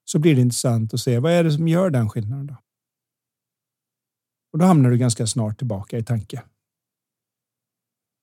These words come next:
Att om jag inte tänkte som jag tänkte om det här, så hade jag inte känt som jag känner om det här. Nu går det inte bara att gå in och säga, "Nu ska jag tänka annorlunda", för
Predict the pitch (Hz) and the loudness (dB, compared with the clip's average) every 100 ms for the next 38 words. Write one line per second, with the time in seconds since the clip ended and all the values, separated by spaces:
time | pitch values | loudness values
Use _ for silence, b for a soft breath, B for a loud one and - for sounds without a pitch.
0 | - 123 143 135 147 _ _ 135 170 190 | -6 -2 2 0 0 _ _ 2 4 4
1 | 180 143 - 156 110 - - 127 - 135 | 2 2 2 2 2 -2 0 0 2 2
2 | 127 104 101 143 120 90 - 110 - _ | 2 0 -2 -2 -2 -4 -12 -14 -14 _
3 | _ _ _ _ _ _ _ _ - 113 | _ _ _ _ _ _ _ _ -4 -2
4 | 107 113 110 113 - 131 _ _ _ - | -2 -2 0 -2 -6 -12 _ _ _ -2
5 | 127 120 113 127 123 113 - 113 98 107 | 0 2 2 2 0 -2 -2 -2 -2 -8
6 | - - 156 143 131 156 110 123 160 151 | -12 -8 -2 0 0 0 0 0 -2 -10
7 | _ _ _ 127 98 101 _ _ _ 98 | _ _ _ -6 -6 -6 _ _ _ -10
8 | 98 - _ _ _ _ _ _ _ _ | -8 -12 _ _ _ _ _ _ _ _
9 | _ _ _ _ _ _ _ _ _ _ | _ _ _ _ _ _ _ _ _ _
10 | _ _ _ _ _ _ _ _ _ - | _ _ _ _ _ _ _ _ _ 0
11 | 135 139 202 165 135 127 117 107 120 104 | 4 6 4 2 2 4 2 2 0 0
12 | 107 - 131 123 151 110 92 117 139 139 | -2 0 0 0 0 -2 -2 -4 -2 -2